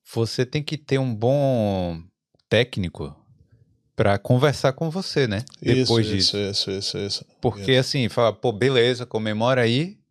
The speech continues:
Speaker 1: Você ganhou lá sua primeira luta lá profissional, nocauteou o cara rápido", né?
Speaker 2: Isso, isso,
Speaker 1: Aí
Speaker 2: isso.
Speaker 1: s-, o cara tem que falar, "Ó,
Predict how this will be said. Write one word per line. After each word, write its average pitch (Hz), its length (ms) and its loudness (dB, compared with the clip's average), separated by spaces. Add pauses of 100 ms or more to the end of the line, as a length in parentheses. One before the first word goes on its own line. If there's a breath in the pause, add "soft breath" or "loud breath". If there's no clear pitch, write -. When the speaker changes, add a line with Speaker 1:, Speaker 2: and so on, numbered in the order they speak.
(460)
Speaker 1:
Você - 160 -2
ganhou 117 260 4
lá 113 140 4
sua 120 140 -2
primeira 107 420 2
luta 95 280 -2
lá 90 100 2
profissional, 90 720 -4 (340 soft breath)
nocauteou 113 600 2
o - 40 0
cara 95 420 2 (140)
rápido", 101 640 -2 (480)
né? 104 160 -2
Speaker 2:
Isso, - 200 -2
isso, 101 300 -4
Speaker 1:
Aí 104 60 2
Speaker 2:
isso. 98 120 -6
Speaker 1:
s-, 104 320 -8
o 107 40 -10
cara 107 220 0
tem 107 160 -2
que 107 60 -10
falar, 104 160 2
"Ó, 107 280 2